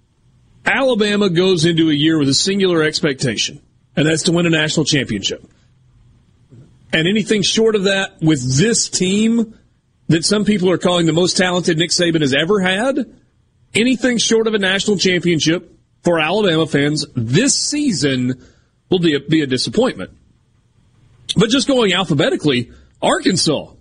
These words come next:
And think about, okay, pretty big game against Cincinnati. They think they're gonna win it. They're favored.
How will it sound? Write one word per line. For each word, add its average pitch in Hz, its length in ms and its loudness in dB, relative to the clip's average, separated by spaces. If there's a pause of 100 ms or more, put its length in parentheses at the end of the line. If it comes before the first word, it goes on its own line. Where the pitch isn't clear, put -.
(580)
And 392 160 0
think 453 200 -2
about, 262 280 -2
okay, 175 400 -2 (360)
pretty 262 240 2
big 214 240 0
game 214 240 0
against 180 260 -2
Cincinnati. 165 720 -2 (260)
They 123 140 0
think 208 240 -2
they're 160 140 0
gonna 127 180 0
win 170 220 0
it. 147 220 -4
They're 151 180 2
favored. 170 600 -2